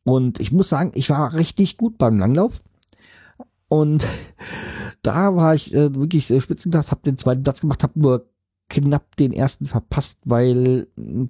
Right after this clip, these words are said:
vor mir noch jemand, ähm, ja, langsam war in der, in der Loipe, sagt man das so, und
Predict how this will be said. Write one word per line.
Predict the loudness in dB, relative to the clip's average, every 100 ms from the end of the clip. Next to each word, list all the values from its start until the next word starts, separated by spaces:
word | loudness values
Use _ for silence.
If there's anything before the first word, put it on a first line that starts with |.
| -8
vor | -6 0 2
mir | 4 4 4 2 0 -8 -20 -20 -20 -20 -20 -20 -20 -20 _ _ _ _ _ _ _ _ -6
noch | 0 0
jemand, | 2 2 2 0 -2
ähm, | 0 2 4 2 2 -2 -4
ja, | -2 0 0 -2 _ _ 0
langsam | 2 2 2 0 0
war | 2 2
in | 2
der, | 2 2
in | 0
der | 2 2 0 -4
Loipe, | -8 -2 0 2 0
sagt | 0 -2
man | 0
das | 0
so, | 2 2 0 -2
und | 0 2 2 -2